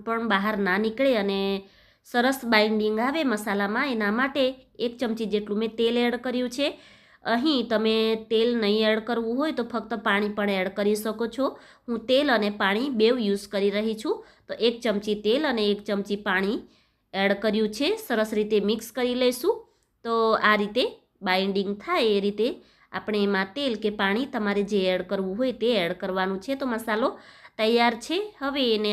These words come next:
આપણે મરચાંમાં ભરી લઈશું અને મસાલો મરચાંમાં ભરતી વખતે બિલકુલ પણ કંજુસાઈ નથી કરવાની, એકદમ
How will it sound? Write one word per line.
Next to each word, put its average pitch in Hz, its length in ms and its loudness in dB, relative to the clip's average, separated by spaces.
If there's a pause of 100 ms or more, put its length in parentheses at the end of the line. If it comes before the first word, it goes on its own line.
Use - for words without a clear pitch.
આપણે 214 300 -4
મરચાંમાં 202 500 -2
ભરી 208 280 2
લઈશું 226 360 0 (280)
અને 277 160 2 (160)
મસાલો 233 400 2 (120)
મરચાંમાં 220 480 0
ભરતી 220 320 0
વખતે 226 340 -2 (140)
બિલકુલ 208 380 -4
પણ 233 220 -2
કંજુસાઈ 214 640 0
નથી 214 300 -2
કરવાની, 208 420 0 (160)
એકદમ 226 360 0